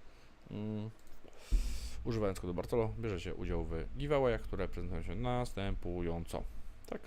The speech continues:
tak, dokładnie. I co ja wam powiem, drodzy widzowie? Pobawimy się. Pobawimy się. Mamy tam jakiś budżet. Dobra, dołączmy do tej bitewki.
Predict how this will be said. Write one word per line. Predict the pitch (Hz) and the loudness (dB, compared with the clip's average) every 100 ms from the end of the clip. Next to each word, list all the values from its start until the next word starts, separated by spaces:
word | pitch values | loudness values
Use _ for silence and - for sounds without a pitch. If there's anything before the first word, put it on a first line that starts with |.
| - - | -12 -12
tak, | - - | -10 -8
dokładnie. | - - 67 - 85 - - - - - - - - - - - - - - | -10 -6 -6 -8 -14 -14 -18 -16 -20 -20 -20 -20 -20 -20 -20 -18 -18 -16 -12
I | |
co | 113 175 | -2 2
ja | 151 | 4
wam | 131 | 4
powiem, | 113 110 107 | 2 2 2
drodzy | 101 95 | 0 0
widzowie? | 90 90 65 - - - - - - - | 0 0 0 -4 -12 -6 -2 0 -2 -4
Pobawimy | - 147 104 92 57 | 0 2 2 0 -6
się. | - - - - - - - - - - - - | -10 -14 -16 -14 -12 -12 -16 -18 -18 -16 -10 0
Pobawimy | 135 107 90 110 113 | 2 2 2 2 0
się. | 98 95 92 - - | -2 -4 -6 -8 -8
Mamy | 98 92 87 | -4 -4 -4
tam | - | -6
jakiś | - - 82 - - | -8 -10 -10 -10 -8
budżet. | 92 107 107 104 92 - - - - - - - - - - - - - - | -6 -6 -2 -2 -2 -6 -18 -20 -20 -20 -20 -20 -18 -16 -16 -14 -16 -16 -8
Dobra, | 131 90 | -2 4
dołączmy | 107 - - 104 | 6 8 6 2
do | 87 | 2
tej | 76 71 - - - - - - - - - - - - - - - - - - - - - | 0 0 -4 -6 -8 -10 -10 -10 -8 -8 -10 -10 -8 -4 -4 -4 -4 -4 -4 -4 -4 -4 -2
bitewki. | 139 147 - - 160 | 0 2 2 2 0